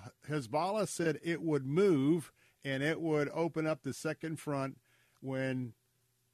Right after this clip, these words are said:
Israel, the I D F, started their ground invasion of Gaza. That was four days ago. Now, remember that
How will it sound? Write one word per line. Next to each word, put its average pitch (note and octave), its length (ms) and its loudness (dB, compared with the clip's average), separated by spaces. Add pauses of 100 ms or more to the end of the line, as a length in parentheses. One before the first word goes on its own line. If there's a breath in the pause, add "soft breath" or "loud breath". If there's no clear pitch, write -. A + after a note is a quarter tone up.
(560)
Israel, C#3 680 -2 (160)
the C3 140 -6
I C#3+ 180 0
D C#3 200 -2
F, D3+ 400 -2 (420)
started C3+ 460 -4
their C3 100 0
ground B2+ 420 -2
invasion B2+ 840 -2 (160)
of B2+ 160 -8
Gaza. C3 420 -4
That D#3 300 -2
was C#3+ 300 0
four F3 800 0
days D3+ 640 0
ago. B2 540 -4 (4000 soft breath)
Now, C3+ 200 -2
remember F3+ 800 0
that D3 520 0